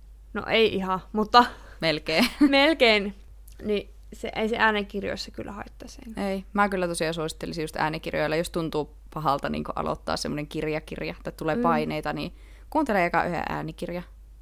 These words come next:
Speaker 1: No joo. Mm.
Speaker 2: Niin se on ehkä semmonen helpompi.
Speaker 1: Pehmeä lasku.
Speaker 2: Joo,
Speaker 1: Mm.
Speaker 2: kyllä. No, miten sä löydät semmosia kirjoja, mitkä sua kiinnostaa?
Speaker 1: No, kyllä mä ihan BookBeatin kautta mä selailen
Speaker 2: Joo.
Speaker 1: ja kattelen.
Speaker 2: Millä, mi-,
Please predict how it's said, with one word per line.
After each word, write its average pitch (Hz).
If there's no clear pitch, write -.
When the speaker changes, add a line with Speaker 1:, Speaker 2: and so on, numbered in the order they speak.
Speaker 1:
No 320
joo. 247
Mm. 294
Speaker 2:
Niin 170
se 175
on 160
ehkä 170
semmonen 160
helpompi. 156
Speaker 1:
Pehmeä 214
lasku. 220
Speaker 2:
Joo, 175
Speaker 1:
Mm. -
Speaker 2:
kyllä. 170
No, 247
miten 285
sä 262
löydät 220
semmosia 160
kirjoja, 160
mitkä 160
sua 156
kiinnostaa? 170
Speaker 1:
No, 302
kyllä 320
mä 233
ihan 247
BookBeatin 208
kautta -
mä -
selailen 214
Speaker 2:
Joo. 185
Speaker 1:
ja -
kattelen. -
Speaker 2:
Millä, 277
mi-, 359